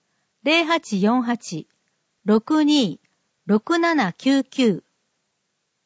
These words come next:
ベンチャートライアル支援。事業費補助金の申請者を募集。新規性のある事業展開や新たなビジネスモデルの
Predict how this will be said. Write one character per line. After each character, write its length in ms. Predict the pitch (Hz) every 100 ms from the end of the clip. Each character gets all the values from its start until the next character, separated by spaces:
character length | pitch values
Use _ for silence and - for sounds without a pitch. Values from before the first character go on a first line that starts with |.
| _ _ _ _ _ _ _ _ -
ベ 40 | -
ン 20 |
チ 140 | -
ャ 140 | 302 294
ー 20 |
ト 140 | 285 220
ラ 160 | 262
イ 100 | 294 277
ア 40 |
ル 120 | 269
支 240 | 254 - 233
援。 240 | 165 139 _ _ _ _ _ _ _
事 200 | 165 196
業 180 | 208 320
費 180 | 302 220
補 140 | 170
助 200 | 180 262
金 280 | 262 262 240
の 180 | 220 202 -
申 280 | - 294
請 240 | 311 330 311
者 280 | - 196 160
を 40 |
募 120 | 147
集。 400 | 156 - 185 165 - _ _ _ _ _ _ _ _ _ _ _ _ _
新 340 | - - 311 320
規 160 | -
性 260 | 302 311 294
の 180 | 277 277
あ 80 | 269
る 240 | 185 170 _ _ _ -
事 160 | 208
業 240 | 226 320 320
展 260 | 330 320
開 300 | 285 214 180
や 180 | 165 151 _ _ _ _
新 220 | 262 320
た 140 | 320 226
な 120 | 180
ビ 100 | 160
ジ 140 | 208
ネ 140 | 269 302
ス 120 | 285
モ 140 | 302
デ 140 | 285 233
ル 80 |
の 200 | 180 165